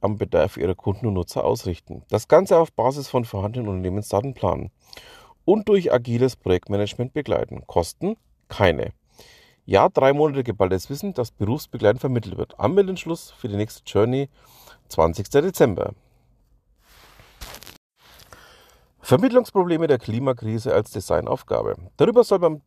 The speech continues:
Dienstagsgespräch Vermittlungsprobleme der Klimakrise am dreizehnten Dezember der Fakultät Gestaltung an der F H B S debattiert werden. Als Referent konnte Thomas Focken gewonnen werden,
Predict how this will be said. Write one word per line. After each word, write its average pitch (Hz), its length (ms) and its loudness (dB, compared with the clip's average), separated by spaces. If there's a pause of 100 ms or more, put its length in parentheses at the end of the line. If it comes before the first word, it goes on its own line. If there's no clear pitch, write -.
Dienstagsgespräch 151 720 -8
Vermittlungsprobleme 110 760 -4
der 90 120 0
Klimakrise 107 720 -4 (840)
am 143 100 2
dreizehnten 127 480 4
Dezember 107 420 -2
der 98 120 -4
Fakultät - 520 -4
Gestaltung 95 640 -4
an 92 140 -2
der 95 120 2
F - 140 -8
H 92 80 0
B 101 140 -4
S - 160 -8
debattiert - 440 -2
werden. - 300 -8 (580)
Als - 280 0
Referent 147 420 4
konnte 135 420 -4
Thomas 110 380 -4
Focken 117 320 -10
gewonnen 95 440 -6
werden, - 360 -8